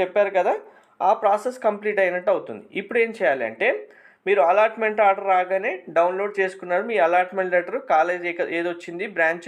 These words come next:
ఏదొచ్చింది చూసుకున్నారు. ఇప్పుడు ప్రీవియస్‌గా లెటర్ చూపించాను కదా, అలా లెటర్ వస్తుంది. నెక్స్ట్ ఇక్కడ సెల్ఫ్ రిపోర్టింగ్ ఆప్షన్ పైన క్లిక్ చేయాలి. నెక్స్ట్ స్క్రీన్‌లో మీకు మళ్ళీ మీ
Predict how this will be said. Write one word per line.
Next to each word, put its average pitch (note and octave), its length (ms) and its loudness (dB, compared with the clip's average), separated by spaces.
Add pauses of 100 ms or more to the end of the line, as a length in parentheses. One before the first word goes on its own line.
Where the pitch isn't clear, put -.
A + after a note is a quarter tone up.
(100)
ఏదొచ్చింది E3+ 520 -8
చూసుకున్నారు. F3 500 -2
ఇప్పుడు C#3+ 200 -16
ప్రీవియస్‌గా F#3 520 0
లెటర్ F3+ 300 -2
చూపించాను F3+ 520 -6
కదా, B3 180 -2 (440)
అలా G#3 220 2
లెటర్ F#3+ 280 0
వస్తుంది. - 340 -12 (500)
నెక్స్ట్ B3 260 -4
ఇక్కడ F#3 160 0 (240)
సెల్ఫ్ A#3 240 -2 (100)
రిపోర్టింగ్ G#3+ 500 0
ఆప్షన్ F#3+ 320 -4
పైన F#3 160 2 (100)
క్లిక్ G3+ 240 -8
చేయాలి. G2 260 0 (1080)
నెక్స్ట్ A#3+ 260 -4 (100)
స్క్రీన్‌లో D#3 400 0 (340)
మీకు A#3+ 240 -2 (360)
మళ్ళీ A3 260 0
మీ A#3 80 -2